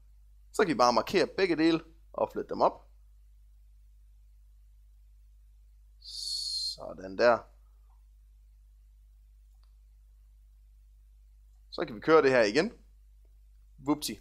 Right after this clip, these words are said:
så er de flyttet op. Og nu kan vi se, når vi skriver. Så vi skriver, "Hey." Kommer stavekontrollen til hej. Men, øh, hvis vi så trykker på vores knap her. Hovsa,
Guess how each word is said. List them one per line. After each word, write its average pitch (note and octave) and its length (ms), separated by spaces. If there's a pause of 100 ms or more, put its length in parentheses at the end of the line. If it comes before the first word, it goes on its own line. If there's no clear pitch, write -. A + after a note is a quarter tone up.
så - 160
er G#2+ 40
de G#2+ 120
flyttet F2+ 280
op. - 320 (160)
Og A#2 120
nu C3 140
kan B2 120
vi G#2+ 60
se, A2 160
når F#2 80
vi F2+ 60
skriver. - 280 (1200)
Så - 140
vi D#3+ 80
skriver, G2+ 240
"Hey." F3+ 240 (720)
Kommer - 180
stavekontrollen G2+ 540
til - 120
hej. A2+ 220 (560)
Men, A2+ 260
øh, A2 280 (840)
hvis C#3 180
vi D3+ 60
så F3+ 100
trykker F#3 280
på B2 120
vores F2+ 220
knap E3+ 260
her. D3 160 (4000)
Hovsa, E3+ 300